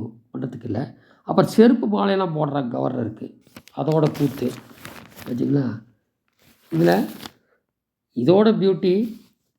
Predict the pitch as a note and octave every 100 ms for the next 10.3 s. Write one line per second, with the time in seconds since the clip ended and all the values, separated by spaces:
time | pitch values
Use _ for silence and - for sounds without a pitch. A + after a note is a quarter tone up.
0 | _ _ _ _ _ _ _ _ _ _
1 | E3+ D#3+ - F#3 G#3+ - F#3 F#3+ G3 G3
2 | - E3 G#3 G3+ F#3 F#3 E3+ C#3 A2+ C#3
3 | G3+ G#3+ - F#3 D3+ G#2 - G3+ G3+ -
4 | - F#3+ F#3+ F3+ E3+ E3 E3 _ _ _
5 | _ _ - E3+ E3 F#3 F3+ F#3 D#3+ D#3+
6 | F3+ D#3+ D#3 F#3+ G3 F3 F#3+ F#3+ - F3+
7 | - G#3 F#3+ F3+ F3+ E3 D3+ D#3+ D#3 C#3+
8 | C3+ C3+ C#3 E3 A3+ - - _ _ _
9 | _ D#3+ F3 - D3 C#3 C3 A#2+ A2 A2
10 | - -